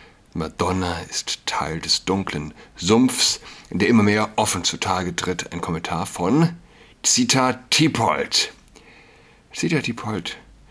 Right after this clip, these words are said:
ich glaube, ich habe schon mal was von ihr gelesen. Junge Freiheit,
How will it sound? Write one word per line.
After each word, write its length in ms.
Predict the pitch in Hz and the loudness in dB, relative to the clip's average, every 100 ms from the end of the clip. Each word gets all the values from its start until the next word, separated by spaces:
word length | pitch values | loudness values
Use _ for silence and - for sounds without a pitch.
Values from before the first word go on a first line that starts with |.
| - | -12
ich 80 | - | -4
glaube, 160 | 190 | -2
ich 120 | 175 160 | 0 -2
habe 100 | - | 0
schon 180 | 120 | 2
mal 160 | 95 82 | 2 0
was 140 | - | -6
von 240 | - 92 - | -8 -8 -14
ihr 180 | - - - - | -14 -16 -20 -16
gelesen. 560 | - 85 - - - - - - - - - - - - - - - - | -12 -12 -12 -12 -12 -16 -20 -20 -20 -20 -20 -20 -20 -20 -20 -20 -16 -4
Junge 260 | 87 80 | -2 -2
Freiheit, 580 | - - 85 101 135 | -2 -2 -2 -2 -4